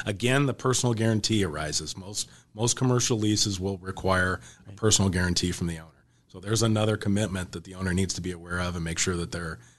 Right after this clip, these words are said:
Speaker 1: they're willing to accept that.
Speaker 2: Right. Understand what that means to them and their family.
Speaker 1: Exactly.
Speaker 2: Gotcha.
Speaker 1: Yep.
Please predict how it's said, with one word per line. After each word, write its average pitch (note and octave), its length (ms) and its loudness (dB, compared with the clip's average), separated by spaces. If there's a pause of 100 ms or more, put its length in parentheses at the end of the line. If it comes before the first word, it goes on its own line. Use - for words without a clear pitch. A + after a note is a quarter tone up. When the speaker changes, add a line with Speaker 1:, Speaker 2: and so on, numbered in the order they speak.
(340)
Speaker 1:
they're F2+ 160 -8
willing F2+ 420 -6
to D#2+ 100 -4
accept - 360 -6
that. - 220 -20
Speaker 2:
Right. G#2 320 2
Understand G2+ 460 4
what G2+ 160 2
that F#2+ 160 2
means G2 320 2
to G2 100 0
them G2 220 4
and F#2+ 100 2
their F#2 120 0
family. F#2+ 400 0 (160)
Speaker 1:
Exactly. D#2 420 -6 (380)
Speaker 2:
Gotcha. F2+ 360 -4 (160)
Speaker 1:
Yep. D2+ 160 -20